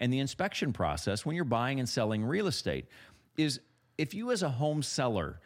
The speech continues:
you already own the risk, but it is not right to pass that risk on to a buyer if you're not disclosing all of the information so the buyer can do their own due diligence and feel comfortable with what it is.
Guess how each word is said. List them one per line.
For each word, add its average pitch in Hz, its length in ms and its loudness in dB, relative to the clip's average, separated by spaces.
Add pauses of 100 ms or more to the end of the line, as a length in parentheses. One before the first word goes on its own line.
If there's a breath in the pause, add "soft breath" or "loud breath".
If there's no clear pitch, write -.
(120)
you 190 200 0
already 202 400 2
own 156 300 0
the 139 80 2
risk, 117 500 -2 (200 loud breath)
but 143 160 2
it 202 100 2
is 143 220 0
not 131 500 2
right 87 380 0
to 123 100 -2
pass 147 380 -4
that 123 320 -2
risk 110 640 -2
on 120 320 2
to 117 160 0
a 101 100 2
buyer 104 720 0 (460 loud breath)
if 135 320 0
you're 127 260 0
not 139 300 0
disclosing 131 760 -2
all 120 300 2
of 110 100 -2
the 113 100 0
information 107 520 0
so 113 120 -2
the 104 120 2
buyer 120 480 0
can 101 220 -2
do 104 200 2
their 101 220 0
own 151 200 0
due 175 140 -4
diligence 110 500 0
and 98 120 -2
feel 101 160 0
comfortable 101 580 -2
with 87 120 -4
what 85 140 0
it 76 140 -2
is. - 240 -10